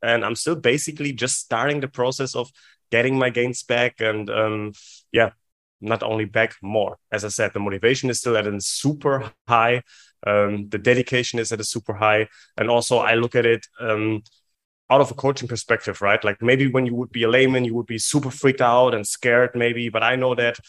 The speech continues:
actually this puts me into a position which almost gives me a bit of an advantage now. I can, like, make newbie gains again. I don't have to, like,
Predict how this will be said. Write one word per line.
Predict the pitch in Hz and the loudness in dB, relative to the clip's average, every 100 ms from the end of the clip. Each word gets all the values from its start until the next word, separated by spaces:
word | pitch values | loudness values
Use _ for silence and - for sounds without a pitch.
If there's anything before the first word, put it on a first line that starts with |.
| - - _ | -20 -20 _
actually | 131 165 175 | -2 -2 -4
this | 135 - | -8 -6
puts | 147 135 | -6 -4
me | 139 | -4
into | 127 131 | -2 -4
a | 123 | -6
position | 120 110 127 135 117 | -6 -4 -4 -2 -4
which | 113 113 | -6 -4
almost | 117 123 120 - | -2 0 -2 -4
gives | 120 - | -6 -4
me | 117 | -4
a | 107 | 0
bit | 117 | 0
of | 113 113 | 0 0
an | 110 110 | -2 -2
advantage | 107 95 92 117 175 - 107 - - | -6 -6 0 0 0 -4 -10 -12 -16
now. | - 90 - | -14 -14 -12
I | - | -14
can, | - 117 | -8 -2
like, | 107 104 - _ - _ - | 0 -2 -6 _ -20 _ -2
make | 117 127 - | 0 0 -2
newbie | 120 147 156 139 | 2 2 2 0
gains | 117 107 - | -2 -2 -8
again. | 98 92 92 90 | -8 -8 -8 -8
I | - 104 | -4 0
don't | 123 120 | 0 0
have | 120 | -4
to, | - | -2
like, | 113 107 | 0 0